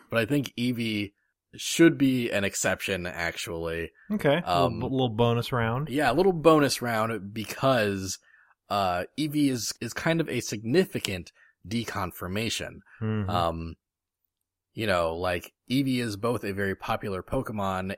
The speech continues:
Speaker 1: and is getting her own game, Pokemon Let's
Speaker 2: Oh,
Speaker 1: Go
Speaker 2: yeah.
Speaker 1: Eevee, in which Eevee will be a starter, and you would think that maybe they'd want to at least have some room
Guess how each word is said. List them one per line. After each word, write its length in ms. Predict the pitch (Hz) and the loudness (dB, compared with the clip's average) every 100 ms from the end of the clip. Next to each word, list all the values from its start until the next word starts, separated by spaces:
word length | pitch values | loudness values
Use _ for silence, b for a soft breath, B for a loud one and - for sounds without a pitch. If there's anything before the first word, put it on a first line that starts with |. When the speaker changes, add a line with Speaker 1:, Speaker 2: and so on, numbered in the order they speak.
| - | -6
Speaker 1:
and 680 | 156 156 101 95 98 110 - b b b _ _ - | -2 0 0 0 -4 -6 -12 b b b _ _ -8
is 340 | 113 107 98 - - | -6 -4 -6 -12 -6
getting 420 | 123 131 120 117 | -4 -2 -4 -6
her 320 | 104 - 107 - | -10 -10 -10 -6
own 540 | 90 87 87 95 107 - _ - | -4 -4 -4 -6 -8 -12 _ -12
game, 500 | 104 180 131 76 73 76 - | -2 0 0 -4 -12 -20 -8
Pokemon 440 | 123 131 135 127 101 | -6 -2 -2 0 0
Let's 240 | 107 123 | 0 0
Speaker 2:
Oh, 40 | |
Speaker 1:
Go 140 | 123 - | 2 2
Speaker 2:
yeah. 80 | - | 2
Speaker 1:
Eevee, 540 | 147 180 123 76 82 - b b - | 0 -2 -2 -6 -10 -14 b b -8
in 200 | 95 95 | -4 -2
which 180 | 104 107 | -2 -2
Eevee 220 | 107 98 | -4 -4
will 120 | 98 85 | -6 -8
be 140 | 87 | -8
a 80 | 82 | -4
starter, 580 | - 143 143 98 78 - b b | -2 2 2 2 -2 -6 b b
and 140 | 87 92 | -8 -4
you 60 | 95 | -4
would 120 | 90 | -6
think 440 | - 131 107 - | -4 -4 -4 -6
that 240 | 98 90 73 | -4 -4 -6
maybe 680 | 92 113 107 95 90 85 _ _ - | -4 -4 -4 -4 -6 -8 _ _ -6
they'd 100 | 101 | -4
want 180 | 117 - | -4 -4
to 100 | 123 | -8
at 80 | |
least 200 | 101 98 | -6 -6
have 200 | - 98 | -2 -2
some 260 | - 101 92 | -2 -6 -4
room 520 | 120 139 110 98 92 | 0 0 0 -4 -6